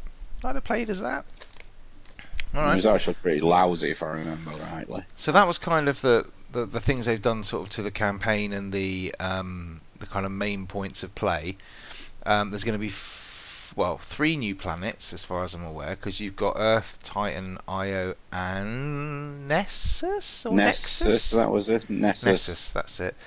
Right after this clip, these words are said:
Speaker 1: Um, and that's where Cayde is, so that's where I'm going. Going there.
Speaker 2: Yeah.
Speaker 1: I'm going
Speaker 2: Oh, yeah.
Speaker 1: Nessus. Yeah. Um, they look nice,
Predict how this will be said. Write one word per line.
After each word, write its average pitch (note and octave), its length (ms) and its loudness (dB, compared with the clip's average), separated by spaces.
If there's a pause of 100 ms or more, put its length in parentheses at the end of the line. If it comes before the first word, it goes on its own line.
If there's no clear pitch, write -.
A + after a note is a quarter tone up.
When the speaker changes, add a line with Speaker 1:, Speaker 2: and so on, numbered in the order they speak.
(420)
Speaker 1:
Um, G#2+ 500 6 (140)
and G#2 100 -4
that's G2 180 -2
where F#2 80 -2
Cayde F2 300 -4
is, D#2+ 100 -4
so - 100 -4
that's E2+ 140 -4
where F2 100 -4
I'm E2+ 60 -8
going. D#2+ 240 -8 (600)
Going E2+ 180 -8
there. E2+ 240 -6
Speaker 2:
Yeah. - 240 -4
Speaker 1:
I'm - 60 -10 (200)
going - 140 -8
Speaker 2:
Oh, - 40 -2
yeah. F#2+ 60 -2
Speaker 1:
Nessus. - 340 4 (200)
Yeah. - 120 8 (760)
Um, G#2 400 4 (3000)
they D#3+ 180 6
look A2+ 160 0
nice, G2 540 -2